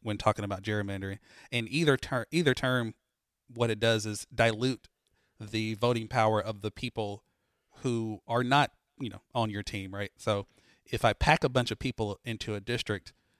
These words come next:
they may have, they may get their own district that they can comfortably elect whomever they want, but because it's so many people in that district, then they probably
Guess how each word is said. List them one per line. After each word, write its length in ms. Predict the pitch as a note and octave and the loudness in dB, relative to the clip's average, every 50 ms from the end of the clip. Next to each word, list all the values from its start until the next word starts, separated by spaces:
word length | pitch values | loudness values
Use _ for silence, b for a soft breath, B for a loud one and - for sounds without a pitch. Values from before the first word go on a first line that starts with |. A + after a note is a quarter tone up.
| _ _ _ _ _ | _ _ _ _ _
they 300 | - A#2+ G#2 B2 B2 C#3 | -14 -2 2 2 2 4
may 260 | C3+ B2+ B2+ B2+ B2 | 2 2 0 0 -2
have, 640 | A#2+ - B2+ A#2+ A#2 A#2 A2+ A2 A2+ A2 - - - - _ _ _ _ _ | -2 0 2 4 4 4 4 4 2 0 -2 -8 -14 -20 _ _ _ _ _
they 120 | - C3 C#3+ | 0 2 6
may 140 | D3 C#3 | 6 4
get 220 | A#2+ A2 D#3 D#3 - | 6 4 2 2 4
their 180 | D3 A#2+ - | 4 2 4
own 200 | - C3 F3+ G#3 | 4 4 2 4
district 460 | C#3 A#2+ G2+ - - A#2 - - _ _ _ _ _ _ _ _ | 2 0 -2 0 -2 -4 -6 -8 _ _ _ _ _ _ _ _
that 140 | - G#2 | -4 -2
they 220 | - B2 C3 A#2+ - _ _ _ | 0 0 0 0 -2 _ _ _
can 360 | - - B2+ A#2+ A#2 A2+ A2 G#2+ | -10 -6 -6 -4 -4 -6 -8 -8
comfortably 640 | - - D3 D3 - C3 C3 B2 B2+ C3+ B2+ A#2+ - | -6 -4 -2 -2 -2 -4 -4 -4 -4 -4 -4 -4 -4
elect 380 | - A#2 A2 A2+ A2 G2 - - | -4 -2 0 0 -2 -2 -4 -8
whomever 340 | - C#3+ D3 D#3 D3+ C#3 C3 | -6 -2 0 2 2 4 4
they 140 | A#2 A2+ | 2 2
want, 400 | A2 A#2 C#3+ D#3 B2+ G#2 - - - _ _ _ _ _ _ - | 2 4 4 4 4 4 0 -8 -20 _ _ _ _ _ _ 0
but 120 | C3 A#2 | 0 0
because 280 | B2+ B2+ - D3 B2 A#2+ | 0 0 0 0 -2 0
it's 140 | - - | -2 2
so 140 | - F3+ E3+ | 4 4 6
many 200 | E3 D3 B2 A2 | 6 4 2 0
people 400 | - - - B3+ - - C#3+ A#2+ | 2 4 4 4 6 4 4 2
in 100 | A2 G#2+ | 2 0
that 120 | G#2+ G2+ G2+ | -2 -4 -2
district, 400 | A2+ A2+ - - A2+ G#2+ G2+ - _ _ _ _ _ _ | -2 -4 -2 0 -2 -2 -2 -4 _ _ _ _ _ _
then 460 | C3 B2+ B2 B2 A#2+ A#2+ A#2 A2+ A2+ - _ _ _ _ _ _ | -2 0 0 2 2 0 0 -2 -6 -8 _ _ _ _ _ _
they 240 | - C#3 B2+ C3 C3+ | -12 -2 2 4 4
probably 760 | C3 - - - D#3+ D#3+ F3 E3+ C#3 C3+ C3+ C3 B2+ B2 - | 4 2 2 6 8 10 10 10 8 4 2 2 2 0 -2